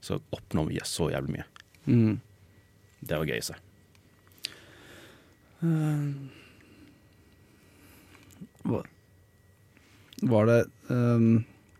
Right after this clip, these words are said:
Speaker 2: jeg snakket med Ørjan, da, var det liksom, det har vært veldig mye Abakus, og fikk da ikke gjort like mye i samfunnet. Men, eh, har du noe sånn på lik linje som du da tenker at du ikke fikk gjort, som du s-, savnet liksom fra den tiden din?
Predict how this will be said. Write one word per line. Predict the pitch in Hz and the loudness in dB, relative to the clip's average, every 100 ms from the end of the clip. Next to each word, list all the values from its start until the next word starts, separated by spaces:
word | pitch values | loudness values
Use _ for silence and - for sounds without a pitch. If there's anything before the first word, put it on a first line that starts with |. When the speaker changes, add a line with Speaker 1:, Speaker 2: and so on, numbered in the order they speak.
| _ _ - _ - | _ _ -20 _ -20
Speaker 2:
jeg | - - - 123 | -20 -20 -4 2
snakket | 120 107 | 2 6
med | 107 107 | 6 8
Ørjan, | 110 101 110 | 6 6 6
da, | 110 | 6
var | 104 | 6
det | 101 | 6
liksom, | 107 104 101 98 - | 4 4 4 0 -6
det | - - | -16 -4
har | 117 | 4
vært | 107 120 | 4 6
veldig | 113 113 | 6 6
mye | 107 98 | 6 6
Abakus, | 101 101 98 110 - - - - | 4 4 0 0 0 -6 -12 -8
og | - 110 107 107 101 - - - - | -2 2 4 4 2 -8 -20 -20 -20
fikk | - 127 113 | -2 0 4
da | 110 | 2
ikke | 110 | 2
gjort | 110 113 | 2 2
like | 104 104 | 2 4
mye | 101 92 | 6 4
i | 101 | 4
samfunnet. | 110 98 - 104 123 - - | 2 2 2 2 2 -4 -2
Men, | 123 120 117 | 2 4 6
eh, | 110 113 110 107 - - - | 6 6 6 4 -2 -8 4
har | 110 | 6
du | 110 | 8
noe | 110 | 6
sånn | 110 - - 131 120 | 4 -2 -6 -6 2
på | 120 | 4
lik | 107 107 | 4 4
linje | 104 95 | 4 4
som | 104 101 | 4 4
du | 101 | 6
da | 98 | 4
tenker | 104 95 90 | 6 6 6
at | |
du | 92 - | 2 0
ikke | 110 - | 0 0
fikk | 90 95 | 0 4
gjort, | 156 - - | 4 4 -6
som | - 110 | 2 4
du | 107 101 | 6 4
s-, | 98 - | 2 -2
savnet | - 110 92 87 - - | 2 4 4 0 -4 0
liksom | 101 92 | 0 2
fra | 92 | 4
den | 92 95 | 4 4
tiden | 92 87 | 4 4
din? | 98 | 4